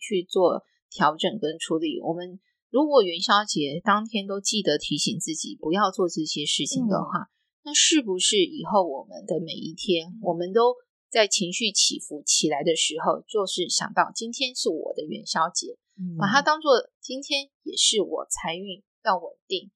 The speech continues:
Speaker 1: 然后我的生活要圆满的，每天都有这样的想法跟象征。
Speaker 2: 对。
Speaker 1: 就像我们之前讲过嘛，有一集叫忏悔，然后一集叫祈福，
Speaker 2: 嗯。
Speaker 1: 通通都是往这样子的去发展。
Speaker 2: 嗯。
Speaker 1: 所以应该是说，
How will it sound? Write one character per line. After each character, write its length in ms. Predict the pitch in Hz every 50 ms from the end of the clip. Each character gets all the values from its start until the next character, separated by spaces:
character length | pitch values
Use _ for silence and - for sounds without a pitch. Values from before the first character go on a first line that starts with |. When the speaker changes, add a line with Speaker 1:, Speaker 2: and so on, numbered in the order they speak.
| _ _ _ _ _
Speaker 1:
然 100 | - 160
后 300 | 165 - - - 202 180
我 100 | 156 143
的 100 | 143 151
生 320 | 160 - - - - 226 233
活 340 | - - 196 160 - - _ _ _ _ _ _
要 200 | - 202 185 180 170
圆 260 | 165 160 151 151 160
满 280 | 185 208 202 - 202 -
的， 80 | - - - - _ -
每 160 | - 165 165
天 180 | 214 214 220
都 100 | 220 240
有 100 | 226 175
这 100 | 156 202
样 160 | 190 185 170 160
的 80 | 151
想 260 | - - 165 139 143 170
法 180 | - 175 127 -
跟 180 | - 170 175
象 260 | 190 - - 165 160 165
征。 160 | - 160 151 160
Speaker 2:
对。 40 |
Speaker 1:
就 120 | 180 208 208
像 200 | - 254 226 190
我 60 | 151
们 100 | 127 143
之 180 | - - 180 180
前 300 | - - 160 143 120 156
讲 180 | - - 135 - -
过 160 | - 156 143
嘛， 100 | - - - _ _ _ _ _ _ _
有 100 | - 180
一 80 | 190 220
集 240 | 214 - 180 170 160
叫 260 | - 190 170 180 175
忏 320 | - - - 202 165 147
悔， 300 | 160 - - - - - _ _ _
然 140 | - 156 160
后 140 | 170 190 180
一 80 | 185
集 240 | 175 - - 294 302
叫 220 | - - 151 156 156
祈 360 | - - - - - - -
福， 320 | - - - - - - _ -
Speaker 2:
嗯。 220 | 262 254 196 160
Speaker 1:
通 220 | 147 214 240 247 240
通 240 | - 247 233 233
都 140 | 220 240 226
是 200 | 233 - - 240
往 200 | 190 147 - - - _
这 100 | - 269
样 200 | 294 285 240 196
子 200 | 185 - - -
的 180 | - - - -
去 160 | - - -
发 260 | - - 160 147 170
展。 180 | - - 156 - - -
Speaker 2:
嗯。 100 | - 196
Speaker 1:
所 120 | 185 175
以 180 | 196 170 - 170 - _ _ _ _ _ _ _ _ _ _ -
应 100 | - 214
该 160 | 220 220 226
是 120 | 233 233
说， 340 | 214 - 247 208 196 196 196